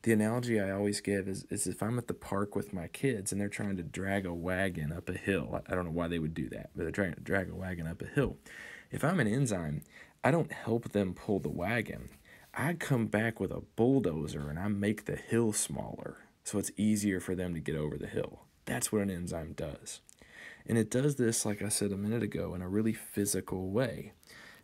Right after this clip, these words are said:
An enzyme has a binding location called an active site. And the active site basically grabs your two reactants and helps bring them together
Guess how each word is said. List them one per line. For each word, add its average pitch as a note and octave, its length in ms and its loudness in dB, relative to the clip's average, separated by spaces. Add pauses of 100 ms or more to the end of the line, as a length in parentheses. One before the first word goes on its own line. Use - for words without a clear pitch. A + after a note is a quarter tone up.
(220)
An G#2+ 140 2
enzyme A#2+ 420 4
has G#2 220 2
a G2+ 60 2
binding G2+ 600 2
location - 680 -2
called F#2+ 240 -2
an F#2+ 200 -8
active A2 540 -2
site. - 420 -8 (1080)
And A2+ 80 6
the G#2 120 4
active D3 420 0
site - 440 0 (500)
basically A2+ 480 2 (340)
grabs B2+ 540 2
your A2 120 2
two B2+ 320 4
reactants A2 840 -2 (260)
and G2 160 -4
helps - 460 2
bring B2+ 380 0
them C3 180 4
together G2+ 560 0